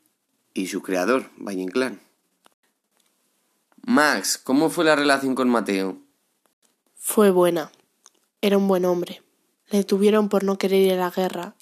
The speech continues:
Speaker 2: y para negarse provocó un motín en la fábrica donde trabajaba. Él sabe que su futuro es un disparo por la espalda en un supuesto intento de fuga.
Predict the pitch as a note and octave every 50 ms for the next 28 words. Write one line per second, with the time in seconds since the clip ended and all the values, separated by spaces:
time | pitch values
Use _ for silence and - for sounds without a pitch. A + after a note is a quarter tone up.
0 | _ _ - - - F#3 F3+ F3+ F3 F3+ F3+ F3+ G3+ G#3 G#3 - - - - F#3
1 | F#3+ - _ G3+ F#3+ F3 F3 F3 - G3 F#3+ F#3+ F#3+ F#3 F#3 - F#3+ F#3+ F#3 F3+
2 | F3 E3+ - - F#3+ F#3 F#3 F#3 F3+ - F3 F3 F3 F3 F3 E3+ - - F3 E3+
3 | E3+ - - - F3+ F3 - - - _ _ _ _ _ - - - - _ -
4 | F#3+ F3+ - - G3+ G3 G#3 G3+ - - G3 - - F#3 F3 F#3+ F3+ F3+ - G3+
5 | F#3 F#3 F#3 F#3+ - _ _ - - - - - _ G3 F#3+ - G#3+ G#3 G3+ G3
6 | - - - G#3+ G3+ G#3 G3+ G3+ G3+ F#3+ F#3+ F3+ F3+ - - - G3+ G3+ G3 G#3
7 | G3+ - - F3+ F#3 F#3 F3+ - G3 F#3 - F#3+ F#3 - - F#3+ - - - F#3
8 | F3+ F3+ - F3+ F3+ F3+ F#3 F3 E3+ E3+ - - A3 A3 - - -